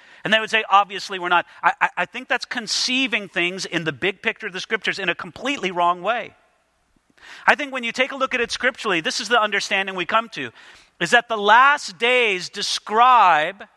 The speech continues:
the culmination of the Messiah's reign.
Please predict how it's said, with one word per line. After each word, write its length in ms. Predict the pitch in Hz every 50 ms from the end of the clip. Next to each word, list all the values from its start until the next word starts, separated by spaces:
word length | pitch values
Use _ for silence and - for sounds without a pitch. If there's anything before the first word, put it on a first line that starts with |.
| _ _ _ _ _ _ _ - _ _ -
the 380 | 143 151 214 220 208 208 190 _ _ _ _ _ _ -
culmination 1120 | - - 294 320 320 311 294 277 247 254 262 294 311 294 247 - - 196 185 170 180 208
of 240 | 202 - 214 220 190
the 80 | 226
Messiah's 720 | 226 233 214 - - 254 247 262 269 277 262 240 226 190 156
reign. 580 | 208 233 247 254 262 254 233 190 151 117 98